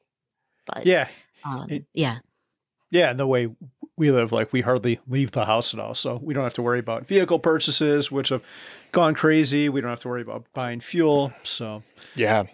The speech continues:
Speaker 3: I was gonna say the last time I filled up was probably, I mean, it could have been a month ago. I don't even remember. <laughs> The, like, it's, it's kinda crazy. I just hardly drive.
Speaker 2: Yeah.
Speaker 3: So you mentioned interest rates before. So what should we be thinking about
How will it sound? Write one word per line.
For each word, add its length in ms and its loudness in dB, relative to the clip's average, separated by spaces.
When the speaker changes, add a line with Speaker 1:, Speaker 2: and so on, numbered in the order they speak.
Speaker 3:
I 40 2
was 160 4
gonna 160 4
say 160 0
the 80 2
last 260 2
time 200 2
I 140 2
filled 480 0
up 220 0
was 200 0
probably, 520 -4
I 60 -8
mean, 140 0
it 60 -8
could 120 2
have 60 0
been 100 0
a 60 -4
month 260 0
ago. 260 -6
I 100 0
don't 120 2
even 180 0
remember. 580 -4
<laughs> 60 -20
The, 240 2
like, 200 -2
it's, 460 -8
it's 140 -2
kinda 240 -2
crazy. 360 0
I 80 -4
just 200 -8
hardly 300 -2
drive. 540 -6
Speaker 2:
Yeah. 260 -14
Speaker 3:
So 360 -10
you 80 -2
mentioned 580 0
interest 420 2
rates 280 2
before. 640 2
So 180 -2
what 180 2
should 280 0
we 180 2
be 200 0
thinking 480 0
about 720 0